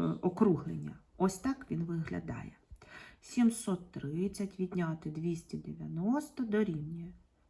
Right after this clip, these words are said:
сімсот тридцять відняти триста. Звідкиля ми з вами взяли число триста? Ми взяли ч-, число двісті дев'яносто і округлили до ближчого числа.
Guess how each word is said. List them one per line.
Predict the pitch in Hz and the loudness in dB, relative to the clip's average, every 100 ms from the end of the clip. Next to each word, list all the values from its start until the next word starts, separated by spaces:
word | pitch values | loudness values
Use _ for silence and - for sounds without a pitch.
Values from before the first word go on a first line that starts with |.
| _ | _
сімсот | - 190 185 - 160 - | -4 -2 -2 -4 -6 -4
тридцять | 180 226 302 - 339 - | 0 2 2 0 -6 -6
відняти | 175 165 147 175 - 185 - - | -8 -6 -4 -4 -4 -8 -10 -8
триста. | 156 156 - - 226 - - - - - 208 | -8 -8 -10 -14 -14 -14 -14 -18 -18 -10 0
Звідкиля | 220 233 262 285 381 | 0 2 0 0 4
ми | 302 | 6
з | 202 185 | 4 4
вами | 214 247 202 | 4 6 6
взяли | 160 170 185 220 | 2 0 2 2
число | - 175 - 165 | -2 -8 -2 -2
триста? | 175 - 160 160 160 - - 165 - _ - - - - _ _ - 220 | -2 -6 -4 -2 -2 -6 -14 -16 -18 _ -20 -20 -20 -20 _ _ 2 10
Ми | 247 | 10
взяли | 247 - 160 170 175 | 10 8 2 2 -2
ч-, | - - | -6 -8
число | - 277 - 180 170 | -2 -2 0 0 0
двісті | 180 185 277 - - 214 | 2 4 4 4 -2 -2
дев'яносто | 208 240 202 175 165 156 160 - - 302 - - - - | 2 4 4 2 0 0 -2 -2 0 0 -2 -14 -12 4
і | 220 226 | 8 8
округлили | - 180 180 175 175 170 220 240 285 294 294 294 302 - - | 4 -4 -4 -6 -2 2 4 6 6 4 4 0 -2 -10 0
до | 196 262 269 | 4 4 4
ближчого | 190 175 185 190 - 196 190 | 2 2 2 0 -2 -2 -2
числа. | - 185 - - | -4 -8 -10 -14